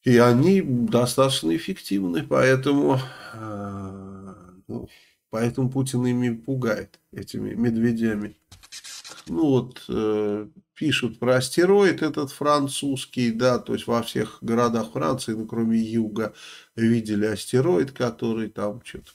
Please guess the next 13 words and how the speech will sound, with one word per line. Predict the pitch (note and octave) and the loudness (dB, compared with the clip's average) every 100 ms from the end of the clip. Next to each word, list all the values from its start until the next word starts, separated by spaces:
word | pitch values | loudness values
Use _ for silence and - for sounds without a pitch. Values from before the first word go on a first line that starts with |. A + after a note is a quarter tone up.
| - | -12
пролетел, | G#2+ G#2 A2 A2+ F#2 - | -10 -8 -8 -6 -4 -6
светил. | - A2+ - C#3 | -6 -12 -8 -4
Ну, | |
не | C#3+ C#3+ C#3 | 0 4 2
астероид, | C3 - C#3+ C3+ C3 - | 0 -2 0 0 -2 -4
вроде | A#2 - | -8 -6
как | - A2+ - | -6 -6 -4
метеорит, | A#2+ B2 C3+ C#3 F3+ E3 | -6 -2 2 4 2 0
который | - B2 C3 C3 C3 | 0 0 2 2 2
упал | B2 C3+ A#2+ | 4 4 4
в | |
Ла-Манш. | A#2+ C#3 C3+ G2+ - | 4 4 4 0 -4
Ну, | - D3 | -8 -6